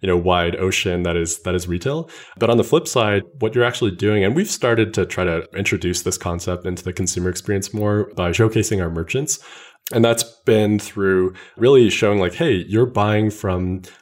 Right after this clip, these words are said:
let's say, this handbag from the same manufacturer as, like, Prada." So that builds the justification in terms of, like, "Hey, why is this a high quality product?" Like, well, there's why.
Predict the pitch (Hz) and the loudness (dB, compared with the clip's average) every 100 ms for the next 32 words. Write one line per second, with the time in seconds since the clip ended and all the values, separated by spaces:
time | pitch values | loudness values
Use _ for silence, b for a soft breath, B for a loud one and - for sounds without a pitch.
0 | - 101 - 107 95 90 90 - - 113 | -6 -4 -2 0 0 0 -2 -2 0 2
1 | 107 92 90 90 - 95 90 - 104 101 | 2 2 0 -2 -4 -4 -2 0 0 2
2 | 95 92 87 87 - 92 87 87 87 - | 0 -2 -4 -8 -6 -4 -4 -4 -6 -8
3 | - 127 95 92 - B B - 110 127 | -6 0 0 0 -4 B B 0 2 2
4 | - 113 110 - 98 90 - - 90 85 | 2 2 2 0 -2 -4 -4 -6 -4 -2
5 | 95 87 85 92 90 87 85 - 127 92 | -2 -4 -4 -4 -6 -8 -6 0 0 0
6 | - 95 101 95 98 90 90 90 87 87 | -2 0 2 2 0 -4 -4 -6 -4 -6
7 | 85 - 90 85 - - - 85 92 98 | -6 -4 -4 -4 -10 -16 -10 -6 0 -2
8 | - 80 82 | -2 -4 -6